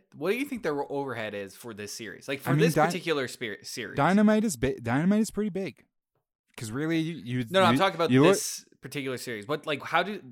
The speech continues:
Speaker 1: what do you think? h-, how do you, th-, what,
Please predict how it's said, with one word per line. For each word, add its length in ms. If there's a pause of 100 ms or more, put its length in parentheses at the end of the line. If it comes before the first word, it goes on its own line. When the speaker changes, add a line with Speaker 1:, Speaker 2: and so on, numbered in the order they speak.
Speaker 1:
what 260
do 80
you 140
think? 300
h-, 260
how 180
do 80
you, 120
th-, 160 (580)
what, 220